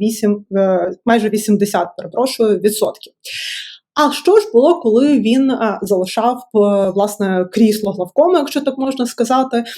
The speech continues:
І, е, в грудні, е, двадцять третього року, за даними кміс, це вже дані кміс, ви бачите, що тоді тільки в грудні почали міряти довіру до головкома,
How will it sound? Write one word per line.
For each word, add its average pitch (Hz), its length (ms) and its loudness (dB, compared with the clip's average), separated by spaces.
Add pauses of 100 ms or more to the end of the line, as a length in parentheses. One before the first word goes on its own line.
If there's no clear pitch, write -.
(160)
І, 285 120 4
е, 233 340 2 (140)
в 196 60 -6
грудні, 202 460 4
е, 175 80 -6 (400)
двадцять 220 360 0
третього 202 400 -2
року, 294 540 2
за 214 120 -2
даними 196 440 0
кміс, 311 360 2
це 208 100 0
вже 190 160 -4
дані 185 260 -2 (140)
кміс, 320 340 4 (320)
ви 202 140 0
бачите, 277 500 0
що 240 120 -4
тоді 220 240 0
тільки 226 320 0
в 170 40 -4
грудні 196 320 0
почали 196 560 2
міряти 220 680 2
довіру 202 680 0
до 190 100 0
головкома, 185 800 0